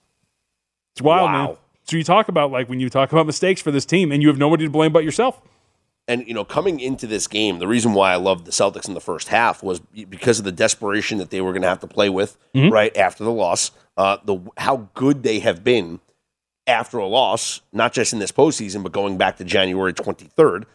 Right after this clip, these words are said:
Speaker 2: Uh, also in this postseason, I believe it's now six, it was six and one, I think, in the first quarter
Speaker 1: Yeah.
Speaker 2: after a loss. Obviously, it didn't work out. They were down eleven in, after the first quarter here. Um, but coming into this game, they had outscored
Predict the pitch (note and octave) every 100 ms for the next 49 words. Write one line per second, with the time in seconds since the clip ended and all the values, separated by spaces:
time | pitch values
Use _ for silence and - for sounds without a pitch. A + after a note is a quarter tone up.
0 | _ _ - G#2 G#2 B2 D3 - C3 C#3
1 | C3+ A#2+ F3+ - A2+ F#2 - F#2 F2+ F#2+
2 | F#2 G2+ G2 - F2 - - C#3+ - F#2
3 | E2+ - - - C3 B2 C#3+ D3+ D#3 B2+
4 | F#2 - A2 - - A#2+ C3 F#3 F#3+ _
5 | A2 G2+ - _ - D#3 - E3+ E3 E3+
6 | G3+ - - _ _ _ _ _ _ _
7 | _ _ - F#2 E2+ E2 E2+ F2 E2 E2
8 | E2+ E2 D2+ D#2 D#2 D2+ - - D#2 E2+
9 | E2+ D2+ - D#2+ E2 D2 F2 - B2 F#2
10 | F2 D2+ _ _ _ _ G#2+ G#2+ G2+ F#2+
11 | F2+ _ - B2+ - _ _ _ _ _
12 | _ _ _ _ _ _ - D#3 G3+ G#3
13 | D3+ C3+ - D#3 A3 D#3 G2+ C#3+ F3 D3+
14 | B2+ C#3 - - C3 F3 C#3